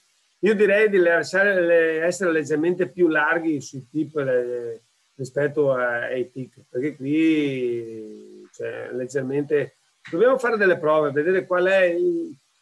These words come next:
quello più importante per noi. Ad esempio io se entro qui sopra, dopo ti faccio vedere, entro qui sopra, mi metto lo stop qui,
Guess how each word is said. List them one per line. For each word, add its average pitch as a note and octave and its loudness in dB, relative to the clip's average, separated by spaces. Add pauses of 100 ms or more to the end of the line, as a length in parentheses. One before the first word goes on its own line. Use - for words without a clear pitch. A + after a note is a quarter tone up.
(480)
quello A#3 4
più F#3+ 4
importante C#3+ -2
per D3 -6
noi. E3+ 0
Ad D#3+ 0
esempio F3 0
io G3 2 (260)
se - -2
entro G3+ 2
qui F#3 0
sopra, D3+ 0
dopo C#3+ -6
ti C3+ -10
faccio C#3 -10
vedere, C#3+ 0
entro D3+ -6
qui C#3 -8
sopra, B2+ -6
mi D3 -6
metto F3+ -2
lo D#3 -4
stop C3 -8
qui, D#3+ -2